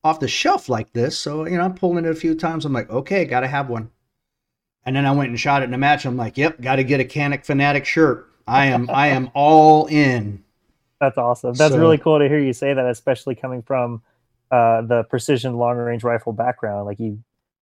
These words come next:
Speaker 2: you can appreciate something that, you know, has a good trigger and will hit the, the point you're aiming at. Um, so that's cool to hear you say.
Speaker 1: Yeah, yeah, I absolutely love them. I am sold on Canik. Um, so what is,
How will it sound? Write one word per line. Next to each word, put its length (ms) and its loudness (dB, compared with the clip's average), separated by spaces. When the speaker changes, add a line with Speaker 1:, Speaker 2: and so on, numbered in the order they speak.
Speaker 2:
you 100 -2
can 160 -4
appreciate 560 0
something 360 -4
that, 240 0
you 120 -4
know, 100 -4
has 380 2
a 100 -4
good 220 -4
trigger 340 -2
and 180 -4
will 140 0
hit 240 -6
the, 400 0
the 240 -4
point 340 -4
you're 200 -6
aiming 260 -6
at. 220 -8
Um, 560 0
so 120 4
that's 120 2
cool 200 2
to 80 0
hear 120 -2
you 80 -2
say. 220 -2
Speaker 1:
Yeah, 400 -2
yeah, 240 -6
I 180 -10
absolutely 640 -6
love 480 -4
them. 140 -6
I 100 -4
am 140 -6
sold 340 -4
on 160 -10
Canik. 380 -14
Um, 600 -8
so 160 -4
what 180 -2
is, 320 -4